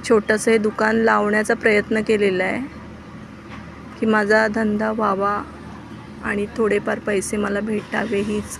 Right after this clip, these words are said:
कारण गावामध्ये जॉब खूपच, अ, कमी आहेत. गावामध्ये अजिबात जॉब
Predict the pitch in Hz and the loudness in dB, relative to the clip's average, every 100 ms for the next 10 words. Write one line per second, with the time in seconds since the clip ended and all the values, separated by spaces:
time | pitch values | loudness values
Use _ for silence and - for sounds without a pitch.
0 | - 226 214 214 214 208 214 220 214 226 | -6 -2 0 2 2 2 2 2 2 2
1 | 220 220 220 208 208 - - - 175 165 | 2 2 2 2 0 -4 -4 -4 0 0
2 | - - 220 208 202 196 196 214 - - | 0 2 4 4 4 2 0 -4 -8 -14
3 | - - - - - - 233 214 214 214 | -14 -12 -10 -8 -6 2 4 6 6 6
4 | 196 196 208 - - - - - - - | 4 4 2 2 0 2 2 2 0 0
5 | - - - 226 220 214 220 220 220 226 | -2 -2 2 4 6 4 4 4 4 6
6 | 214 208 220 220 214 208 | 4 2 2 2 4 4